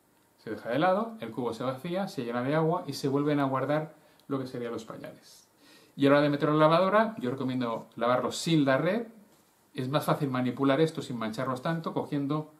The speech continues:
la red y simplemente volcándola dentro de la lavadora, ¿vale? Sería la manera en la que podemos utilizar, eh, esta red para facilitar un poco el trabajo. Los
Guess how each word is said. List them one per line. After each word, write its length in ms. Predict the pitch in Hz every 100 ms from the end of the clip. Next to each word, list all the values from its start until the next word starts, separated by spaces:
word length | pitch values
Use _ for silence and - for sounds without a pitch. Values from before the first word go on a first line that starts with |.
| _ _
la 100 | 147
red 280 | 151 196 226 - _ _ _ 143
y 40 |
simplemente 500 | 139 139 135 135 135
volcándola 560 | 123 120 123 131 131 123
dentro 260 | 113 117
de 60 | 107
la 80 | 92
lavadora, 420 | 82 - - - -
¿vale? 140 | 120
Sería 260 | 139 135 131
la 120 | 127
manera 420 | 127 143 156 202 - - _ -
en 60 |
la 100 | 117
que 80 | 110
podemos 320 | 113 110 117
utilizar, 560 | 120 101 98 117 117 - _ _ _ _ -
eh, 320 | 110 104 101
esta 260 | 127 - 120
red 220 | 120 135
para 240 | 123 120 123
facilitar 480 | 135 117 120 117
un 80 | 113
poco 180 | 110 117
el 100 | 101
trabajo. 480 | 95 82 82 - - _ _ - - - _ _ -
Los 340 | 147 -